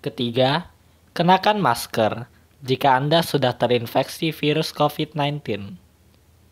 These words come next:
Dan yang paling penting, tetap di rumah aja. Hal ini bisa kita lakukan sebagai upaya dalam memutus rantai penyebaran covid nineteen.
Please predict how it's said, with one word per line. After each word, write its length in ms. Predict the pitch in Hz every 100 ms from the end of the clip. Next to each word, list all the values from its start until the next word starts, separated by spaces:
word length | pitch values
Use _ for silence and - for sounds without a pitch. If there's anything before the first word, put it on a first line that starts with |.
| _ _ _ - -
Dan 240 | 147 170
yang 160 | 185 185
paling 320 | 185 180 175
penting, 480 | 180 175 104 107 117 - _ -
tetap 400 | 156 - 180 151
di 80 | 143
rumah 400 | 127 117 117 139
aja. 400 | 123 107 92 73 _ _ _ _ _ -
Hal 240 | - 127
ini 240 | 127 135 156
bisa 240 | 156 - 131
kita 160 | 131 113
lakukan 560 | 107 107 - 123 131
sebagai 400 | - 117 110 107
upaya 640 | 113 - 110 110 127 156 - _ _ _ _
dalam 400 | 139 135 165 175
memutus 480 | 151 143 143 170 -
rantai 400 | 139 143 147 160
penyebaran 640 | 151 131 123 117 120 143 151
covid 400 | 135 - 147 143
nineteen. 560 | 147 156 101 101 196